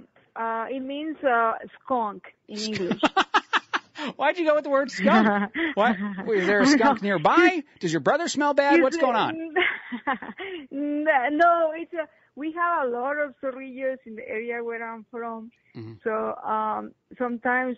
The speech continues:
Speaker 1: they get hit by cars in the road.
Speaker 2: Yeah.
Speaker 1: And for some reason, I was smelling zorrillo all over.
Speaker 2: <laughs>
Speaker 1: And then I was like, "Wait a minute, maybe there, there is one around, like somebody just hit it or
Speaker 2: Yeah.
Speaker 1: whatever."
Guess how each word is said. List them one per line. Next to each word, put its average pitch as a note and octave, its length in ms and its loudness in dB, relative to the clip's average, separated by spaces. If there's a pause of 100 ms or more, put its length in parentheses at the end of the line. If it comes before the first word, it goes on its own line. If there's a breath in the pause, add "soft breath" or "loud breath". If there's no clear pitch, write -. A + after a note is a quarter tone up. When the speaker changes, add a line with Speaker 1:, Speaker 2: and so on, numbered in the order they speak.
Speaker 1:
they A3+ 240 4
get A3 200 0 (100)
hit A3+ 220 -6
by A3 180 0 (120)
cars A3 420 0
in B3 80 -10
the B3+ 120 -4
road. C4 440 2 (180)
Speaker 2:
Yeah. A#2 180 -10 (140)
Speaker 1:
And A3+ 200 -4
for A#3 220 0
some C#4+ 260 0
reason, A#3 640 -4 (320 soft breath)
I A#3 100 -4
was C#4 220 2
smelling B3+ 480 -2
zorrillo A3+ 640 -8
all G#3 220 -4
over. G3+ 380 -6
Speaker 2:
<laughs> - 300 -16
Speaker 1:
And G#3+ 200 -6
then A3 140 -4
I G#3+ 100 0
was G#3 240 -2
like, G3 280 -4 (100)
"Wait A3+ 200 4
a A3+ 80 2
minute, F#3+ 480 -6
maybe A3 380 -4
there, A3 240 4 (260)
there G#3 220 2
is G3 80 -6 (100)
one G#3 300 -2
around, G3 440 0
like F#3 160 -4 (180)
somebody G3+ 300 -4
just F#3+ 280 -6
hit A3+ 140 -6
it G#3+ 100 -2
or G3+ 140 -6
Speaker 2:
Yeah. F#3+ 100 -2
Speaker 1:
whatever." G#3 280 0